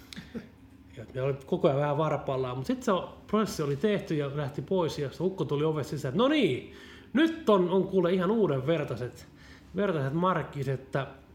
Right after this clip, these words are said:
että tota, nyt pitäisi sit maksaa. Ja mä sanoin, että okei, mut tehdäänkö niin, että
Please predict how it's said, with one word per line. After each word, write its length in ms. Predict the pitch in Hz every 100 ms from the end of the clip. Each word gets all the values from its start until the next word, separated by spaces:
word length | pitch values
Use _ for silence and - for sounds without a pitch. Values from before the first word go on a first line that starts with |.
| - - -
että 180 | 147 -
tota, 260 | 147 151
nyt 180 | 180 214
pitäisi 220 | 175 180
sit 140 | 196 196
maksaa. 500 | 208 196 - 139 127
Ja 80 | 131
mä 60 |
sanoin, 240 | 143 156 156
että 140 | 226
okei, 480 | 254 311 233 131 - - - - - - - -
mut 220 | 196 - - -
tehdäänkö 340 | - 339 262 214
niin, 240 | 277 220
että 320 | 156 - 165